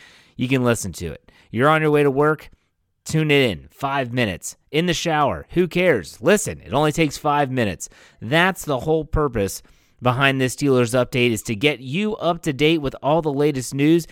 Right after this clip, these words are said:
And you're probably wondering in the offseason, what in the heck is there to talk about for five minutes? Well, there's gonna be a lot to talk about. The latest news, the latest rumors.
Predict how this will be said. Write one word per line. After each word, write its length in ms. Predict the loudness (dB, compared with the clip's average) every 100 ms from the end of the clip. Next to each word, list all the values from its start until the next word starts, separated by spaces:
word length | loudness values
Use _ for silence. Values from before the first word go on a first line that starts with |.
| -12 -6
And 160 | -2
you're 100 | -2
probably 640 | -2 -4 -2 -2 -2 -4
wondering 500 | -4 -2 -2 0 -2 -2
in 100 | -2
the 100 | -2
offseason, 720 | -2 -4 -2 -2 0 -2 -4 -10 _ -16
what 340 | -6 -4 -4 -4
in 200 | -4 -4
the 140 | -6
heck 420 | -8 -6 -6 -6 -8
is 180 | -4
there 180 | 0 0
to 100 | -2
talk 360 | -6 -8 -6 -8
about 340 | -8 -8 -12 _ -20 -20
for 180 | -4 -4
five 400 | -2 0 0 0
minutes? 320 | -2 -4 -6
Well, 140 | -4 2
there's 180 | 2 2
gonna 160 | -2
be 120 | -2 -2
a 60 |
lot 260 | 0 -2 -4
to 80 | -8
talk 320 | -6 -6 -6
about. 220 | -10 -8
The 100 | -2
latest 340 | 0 2 0
news, 400 | 2 2 2 -2 -14 -20 _ -2
the 120 | 4
latest 360 | 6 6 2
rumors. 520 | 0 0 0 -4 -6